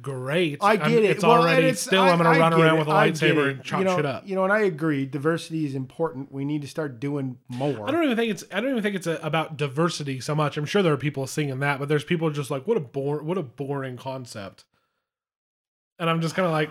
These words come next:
Speaker 1: "What, well, like, what are you gonna do?"
Speaker 2: Yeah, what do you, you guys wanna go back to Battlefront two
Speaker 1: <laughs>
Speaker 2: for the rest of our lives? 'Cause that's all we're getting.
Speaker 1: What a boring, like, what a played out thing. And I'm like,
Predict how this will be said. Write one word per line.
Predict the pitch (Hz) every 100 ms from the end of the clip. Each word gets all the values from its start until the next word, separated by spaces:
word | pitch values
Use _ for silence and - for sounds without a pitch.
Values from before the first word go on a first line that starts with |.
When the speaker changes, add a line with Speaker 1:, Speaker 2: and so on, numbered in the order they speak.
| 175
Speaker 1:
"What, | 247 220
well, | 208
like, | 214 220
what | 185 214 233
are |
you | 220 226
gonna | 185 190 190
do?" | 160 180 170
Speaker 2:
Yeah, | 196
what | 185
do | 196
you, | 196
you | 165
guys | 170 175
wanna | 170 175
go | 170
back | 170 170
to | 165
Battlefront | 143 151 165 190 175 -
two | 165 165 175
Speaker 1:
<laughs> | 185 -
Speaker 2:
for | - 175
the | 170
rest | 156 160 165 262
of | 175 160
our | 165 156
lives? | 139 147 160 175 190 -
'Cause | 180 147
that's | 123 135 160 -
all | 175 165 165
we're | 165 156
getting. | 165 147 110 101 - _
Speaker 1:
What | 233
a |
boring, | 180 170 160 156
like, | 180 165 170 160
what | 175 277
a |
played | 175 - 156 151 151
out | 143 131
thing. | - 143 131
And | 123
I'm | 143
like, | 156